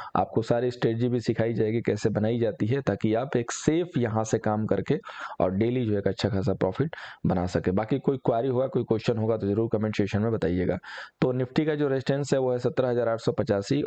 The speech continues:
और सपोर्ट है सत्रह हजार चार सौ पैंतीस का। अब देखिए निफ्टी में किस हिसाब से फॉर्मेशन हुआ है, पाँच मिनट का जो है टाइम फ्रेम, इसको जो है मैं थोड़ा सा यहाँ पे चेंज कर देता हूँ ताकि बीटा जो है यहाँ पे पिक्चर आता हुआ दिखाई दे।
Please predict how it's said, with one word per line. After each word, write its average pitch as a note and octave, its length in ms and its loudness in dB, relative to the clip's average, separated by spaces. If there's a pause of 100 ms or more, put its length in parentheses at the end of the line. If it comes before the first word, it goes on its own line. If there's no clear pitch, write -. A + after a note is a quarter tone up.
और A2 140 2
सपोर्ट C3+ 500 0
है B2+ 120 2
सत्रह A2+ 360 0
हजार G2+ 300 0
चार G2 200 0
सौ - 240 0 (400)
पैंतीस - 320 0
का। - 200 -2 (340)
अब A2+ 120 2
देखिए C3+ 260 0
निफ्टी B2 320 0
में C3+ 140 0
किस C3+ 200 -2
हिसाब B2 240 0
से B2+ 120 0
फॉर्मेशन A2+ 460 0
हुआ A2+ 180 0
है, G3+ 160 -4
पाँच G#2+ 280 -2
मिनट A2+ 120 0
का A#2+ 120 0
जो A#2 120 0
है A#2 60 0
टाइम G#2+ 240 -2
फ्रेम, A#2 200 -2 (460)
इसको A2 260 0
जो A2+ 140 -2
है A2+ 80 0
मैं A2 120 0
थोड़ा G#2+ 180 0
सा G#2+ 160 -2
यहाँ G#2 240 0
पे G#2 120 0
चेंज G#2+ 320 0
कर A2 80 2
देता G#2+ 240 -2
हूँ B2+ 220 -2
ताकि G#2+ 380 -2 (320)
बीटा G#2+ 320 0
जो A2+ 120 -2
है A2 80 0
यहाँ G#2+ 140 0
पे A2 120 0
पिक्चर G#2+ 340 0
आता G2+ 200 0
हुआ G2+ 140 2
दिखाई F#2+ 280 0
दे। A#2+ 160 0